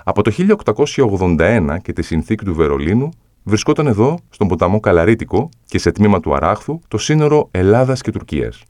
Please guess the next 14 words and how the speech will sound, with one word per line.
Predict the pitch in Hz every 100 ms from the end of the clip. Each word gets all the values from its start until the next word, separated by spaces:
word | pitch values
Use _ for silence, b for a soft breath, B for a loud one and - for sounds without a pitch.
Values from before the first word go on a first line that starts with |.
| _
Τα | -
Τζουμέρκα | 82 104 170 87 - -
απελευθερώθηκαν | 95 101 98 - 113 143 - 147
το | 139
χίλια | 110 123
εννιακόσια | 135 120 127 - 120
δώδεκα | 95 117 110 65 - 58 _ _ _
και | -
τότε | 82 160 147 90 135 - _ -
τα |
εξήντα | 80 - 85 78
πέντε | - 139 98
χωριά | - 76 73 104
τους | 156 160